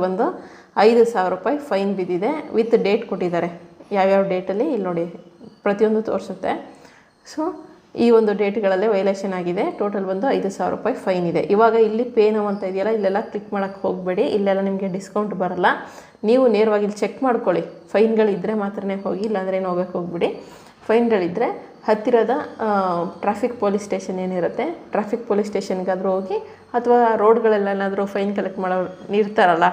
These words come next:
ಅಂದರೆ ಗಾಡಿಗಳು ಹಿಡಿತಾ ಇರ್ತಾರಲ್ಲ, ಅಂಥ ಜಾಗಕ್ಕೆ ಹೋದ್ರೂ ಕೂಡ ನೀವು ಫೈನನ್ನು ಕ್ಲಿಯರ್ ಮಾಡ್ಕೋಬೋದಾಗಿದೆ. ಲಾಸ್ಟ್ ಡೇಟ್ ಬಂದು, ಒಂದು ಸೆಕೆಂಡ್, ಇದು ಅಧಿಕೃತವಾಗಿ ಒಂದು ಪ್ರೆಸ್ ನೋಟನ್ನು ರಿಲೀಸ್ ಮಾಡಿದ್ದಾರೆ, ಅದನ್ನು ಓದ್ಬಿಡ್ತೀನಿ.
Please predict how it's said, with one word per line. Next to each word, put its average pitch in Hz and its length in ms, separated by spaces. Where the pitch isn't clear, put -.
ಅಂದರೆ 185 180
ಗಾಡಿಗಳು 208 380
ಹಿಡಿತಾ 185 300
ಇರ್ತಾರಲ್ಲ, 190 300
ಅಂಥ 202 220
ಜಾಗಕ್ಕೆ 202 340
ಹೋದ್ರೂ 180 180
ಕೂಡ 208 180
ನೀವು 226 220
ಫೈನನ್ನು 196 400
ಕ್ಲಿಯರ್ 214 300
ಮಾಡ್ಕೋಬೋದಾಗಿದೆ. 175 640
ಲಾಸ್ಟ್ 196 420
ಡೇಟ್ 202 280
ಬಂದು, 185 240
ಒಂದು 208 200
ಸೆಕೆಂಡ್, - 280
ಇದು 196 140
ಅಧಿಕೃತವಾಗಿ 208 640
ಒಂದು 196 180
ಪ್ರೆಸ್ 190 240
ನೋಟನ್ನು 202 380
ರಿಲೀಸ್ 175 260
ಮಾಡಿದ್ದಾರೆ, 175 340
ಅದನ್ನು 180 280
ಓದ್ಬಿಡ್ತೀನಿ. 175 500